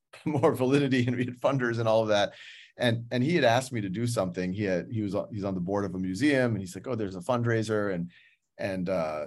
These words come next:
he'd like me to speak at this fundraiser about education." I was like, "Oh yeah, you know, absolutely." And he's like, "Sal, I know you wanna please me. <laughs> I know you want, you don't have to do it. I can tell you're a pleaser.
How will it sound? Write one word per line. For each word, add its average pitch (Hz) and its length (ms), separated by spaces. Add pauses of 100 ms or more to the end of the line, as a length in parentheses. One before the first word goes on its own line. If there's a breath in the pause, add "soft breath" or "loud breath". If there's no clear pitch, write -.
he'd 110 180
like 95 160
me 95 80
to 87 40
speak 147 300
at 90 80
this - 300 (140)
fundraiser 117 460
about 87 180
education." 123 540
I - 20
was 98 100
like, 101 100
"Oh 147 60
yeah, 113 240 (100)
you - 60
know, 78 120 (260)
absolutely." 110 640
And 87 80
he's 92 140
like, 90 120 (520)
"Sal, 143 380
I 135 60
know 151 100
you 185 140
wanna 156 180
please 139 400
me. 87 300
<laughs> - 40
I 117 120
know 151 120
you 196 200
want, 180 300 (180 loud breath)
you 147 80
don't 208 160
have 185 240
to 180 60
do 165 220
it. 101 100
I - 80
can 156 120
tell 220 220
you're 185 160
a 151 40
pleaser. 165 480